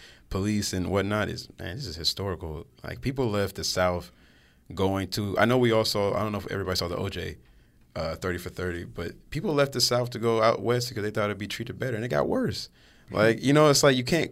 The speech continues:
you can't run from it. Like, no matter what, you, you run, you know, wherever you go in this country, you can't avoid it. So, yeah, people are emotional about this for a reason. But, let, yeah, but so let's jump into, um, uh, quickly into the Democratic convention if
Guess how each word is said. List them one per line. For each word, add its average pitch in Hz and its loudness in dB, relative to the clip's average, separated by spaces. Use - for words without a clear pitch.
you 143 -2
can't 147 0
run 147 2
from 113 0
it. 90 0
Like, 87 2
no 110 0
matter 139 0
what, 123 -2
you, 113 -12
you 113 -8
run, 110 -2
you 107 0
know, 95 -2
wherever 113 2
you 113 -2
go 113 0
in 107 -2
this 104 -4
country, 120 -6
you 95 -8
can't - -2
avoid 95 -4
it. 95 -6
So, 92 -4
yeah, - -4
people 120 -2
are 117 4
emotional 92 -4
about - -10
this 92 -12
for - -14
a - -12
reason. 80 -12
But, 117 6
let, 135 8
yeah, 131 8
but 104 0
so 127 4
let's 139 4
jump 127 0
into, 120 0
um, 104 2
uh, 90 2
quickly 113 -2
into 104 -4
the 92 -4
Democratic 101 -2
convention 92 -8
if 82 -8